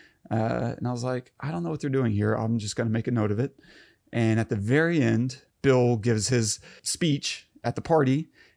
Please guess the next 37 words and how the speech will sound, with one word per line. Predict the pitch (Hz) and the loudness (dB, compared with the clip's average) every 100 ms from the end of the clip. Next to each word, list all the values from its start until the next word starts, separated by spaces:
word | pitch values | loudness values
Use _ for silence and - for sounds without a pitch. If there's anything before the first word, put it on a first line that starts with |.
| _ | _
and | - 117 113 110 110 113 - _ - | 0 2 4 2 0 -4 -10 _ 0
it | |
didn't | 123 131 120 | 2 2 0
pop | - 123 | 0 2
out | 123 123 | 2 2
to | 131 | 0
me, | 135 | 2
but | 120 | 2
I | 107 | 2
just | 104 107 | 0 0
made | 127 113 | 0 2
a | |
note | 113 107 | 0 0
of | 104 | 0
it. | 123 | 0
And | 127 | 0
it | |
was | 131 139 | 0 0
one | 160 | 2
of | |
those | 170 170 | 2 2
things | 143 131 127 - - - _ | 0 2 0 -2 -16 -20 _
that | 127 117 | 0 2
every | 139 165 | 4 4
once | 151 - | 2 2
in | 131 | 0
a | |
while, | 120 120 | 2 2
my | 117 | 2
notes | 110 120 131 - | 2 2 2 0
will | 117 | -2
speak | 104 - 143 120 - | -2 0 0 0 -2
more | 120 131 127 110 | 0 2 4 4
than | 110 | 2
I | 110 | 0
catch | 104 127 - - - | 0 0 0 -4 -10
while | - 117 110 107 104 | -2 0 2 0 -2